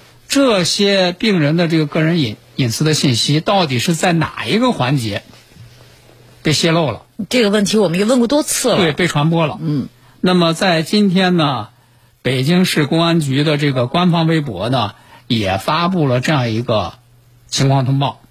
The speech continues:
Speaker 1: 这个情况通报当中说呢，说这是去年的十二月二十三号，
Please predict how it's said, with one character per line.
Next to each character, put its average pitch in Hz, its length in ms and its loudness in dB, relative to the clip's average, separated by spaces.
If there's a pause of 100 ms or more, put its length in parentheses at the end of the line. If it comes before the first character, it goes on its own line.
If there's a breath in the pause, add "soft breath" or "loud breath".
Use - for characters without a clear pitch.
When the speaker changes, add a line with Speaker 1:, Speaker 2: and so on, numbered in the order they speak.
(100)
Speaker 1:
这 - 100 -2
个 180 80 2
情 175 200 2
况 180 180 2
通 185 160 0
报 170 160 0
当 170 160 0
中 170 140 0
说 170 160 2
呢， 156 100 2
说 175 220 0
这 170 120 0
是 147 460 0
去 214 300 0
年 165 180 2
的 175 140 0
十 - 160 -2
二 185 100 2
月 175 60 0
二 170 160 0
十 165 120 -6
三 196 240 0
号， 165 240 -4